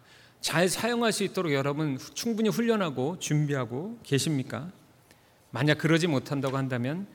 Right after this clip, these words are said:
전쟁에서 굉장히 어려움을 겪을 수밖에 없을 것입니다.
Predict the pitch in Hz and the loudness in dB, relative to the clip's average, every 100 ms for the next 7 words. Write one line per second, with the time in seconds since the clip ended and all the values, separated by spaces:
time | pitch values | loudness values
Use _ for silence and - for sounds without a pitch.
0 | - - - - 127 131 139 120 131 127 | -20 -20 -8 2 4 6 4 4 0 -4
1 | 98 - - - _ _ _ _ _ _ | -6 -18 -20 -20 _ _ _ _ _ _
2 | _ _ _ _ _ - 135 131 135 131 | _ _ _ _ _ 2 4 6 6 6
3 | 151 170 170 131 143 127 135 120 120 123 | 6 4 2 2 2 0 0 -2 -2 -2
4 | 117 165 147 - - | -2 -2 -2 -4 -10